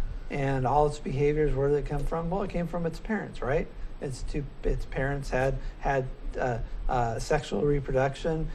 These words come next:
and the mother gave birth to the kitten. And there's the kitten, and it recapitulates all the, uh, um, structures in its parents, its genetic structure. Well, why couldn't the universe be like that? So that,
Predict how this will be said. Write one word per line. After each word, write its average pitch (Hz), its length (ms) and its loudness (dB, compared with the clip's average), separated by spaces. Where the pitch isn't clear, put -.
and 131 180 0
the 123 60 2
mother 139 260 2
gave 135 240 4
birth 135 260 2
to 143 60 -6
the 135 80 -2
kitten. 131 340 0
And 113 140 -2
there's 131 220 6
the 143 100 0
kitten, 175 400 0
and 147 160 0
it 139 160 2
recapitulates 139 880 2
all 127 300 2
the, 135 360 2
uh, 123 200 2
um, 123 300 0
structures 131 600 0
in 123 280 -2
its 120 300 -4
parents, - 500 -6
its 127 160 -4
genetic 113 400 -4
structure. - 520 -2
Well, 127 180 2
why 131 200 2
couldn't 131 340 0
the 131 80 0
universe 110 380 0
be - 160 -8
like 98 260 -8
that? - 160 -12
So 160 160 4
that, 151 180 6